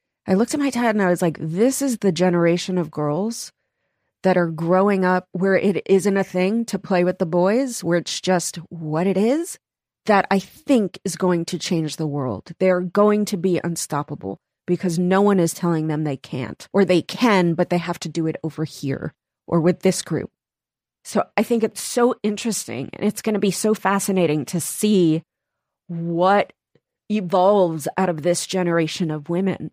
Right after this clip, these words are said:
And I think one of the things I love about your book, and one of the most interesting things about your book, is that it's almost part manifesto and then part parenting guide. And you rarely see a vision for social change connected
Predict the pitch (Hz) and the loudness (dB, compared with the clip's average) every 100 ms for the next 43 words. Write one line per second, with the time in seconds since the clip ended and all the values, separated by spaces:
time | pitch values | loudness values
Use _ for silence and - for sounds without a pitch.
0 | - 220 240 285 330 339 302 233 247 196 | 0 0 0 -2 -4 -2 -2 -2 -4 -4
1 | - 208 254 233 226 202 190 180 - 180 | -2 0 2 4 2 2 2 0 0 -2
2 | 294 226 196 185 180 180 165 170 - - | 0 0 -2 -4 -2 -2 -4 -6 -8 -6
3 | 254 311 - 180 - 160 156 151 151 139 | -4 -4 -4 -6 -4 -4 -2 -4 -4 -4
4 | 87 139 113 - 165 165 175 - - 214 | -4 -6 -8 -6 -8 -4 -4 -2 0 0
5 | - - 240 254 233 - - 214 208 208 | 0 2 4 4 2 0 -4 -2 -2 0
6 | 202 185 - 214 - 247 240 233 233 - | 0 -2 -2 -4 -2 0 2 4 2 0
7 | 196 190 180 - 202 202 - - 226 214 | 0 0 -2 -6 -4 -4 -6 -8 -4 -2
8 | 180 - 147 143 104 - - - - 226 | -2 -4 -8 -6 -8 -8 -8 -8 -2 0
9 | 226 208 202 269 277 277 269 254 - 247 | 0 -2 2 4 4 4 2 -2 -4 -4
10 | 240 202 180 190 180 185 175 180 - 196 | 0 0 0 -2 -2 -6 -6 -8 -4 -4
11 | 180 175 - 214 196 175 175 - 202 185 | -4 -6 -6 -2 -2 -2 -4 -6 -4 0
12 | 190 202 - 190 180 160 | 0 -2 2 2 4 0